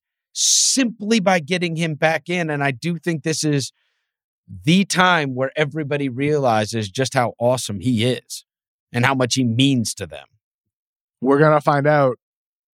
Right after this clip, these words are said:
Speaker 2: can Draymond solve all of this? Can
Speaker 1: Right.
Speaker 2: he, can he help elevate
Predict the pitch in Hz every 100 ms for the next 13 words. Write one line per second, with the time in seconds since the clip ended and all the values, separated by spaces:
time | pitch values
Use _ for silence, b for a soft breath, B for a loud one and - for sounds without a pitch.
0 | _ _ _ - 165 135 135 143 143 135
1 | 120 - 143 135 127 120 117 117 104 110
2 | 95 - - - _ _ _ _ 113 123
3 | 127 147 135 - 131 139 151 147 143 139
4 | 127 139 131 - - 131 131 123 120